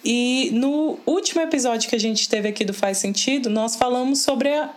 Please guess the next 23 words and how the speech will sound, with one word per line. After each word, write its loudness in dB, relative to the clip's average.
o 0
ápice -2
da 0
redenção, -2
sobre 0
a 2
vinda 0
de 0
Jesus, 0
o 2
Messias, 0
o 0
Deus 0
encarnado, 0
essa -2
segunda -2
pessoa 0
da 0
Trindade. -2
E 2
aí 2
hoje 0
eu -2